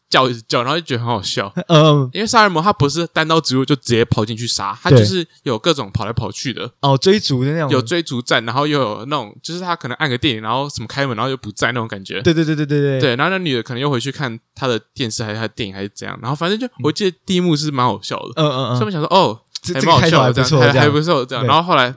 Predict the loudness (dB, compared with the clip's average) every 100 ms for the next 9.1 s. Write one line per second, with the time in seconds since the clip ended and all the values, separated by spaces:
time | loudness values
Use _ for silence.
0 | -8 -4 0 0 -2 -4 -6 -6 _ _
1 | _ _ -6 -2 -2 -2 -2 -2 -2 -4
2 | -6 -6 -2 -2 -2 -4 -4 -6 -6 0
3 | 2 2 -2 -6 -8 _ -10 -4 -2 -2
4 | -4 -10 -8 -12 -12 -6 -4 -4 -4 2
5 | 2 2 -2 -2 -4 -6 -4 -4 -4 _
6 | _ _ _ -6 -6 -4 -4 -4 -2 -4
7 | -4 -6 -4 -4 -4 -6 -6 -4 -6 -6
8 | -8 -4 -2 -2 -4 -6 -4 -2 0 0
9 | -2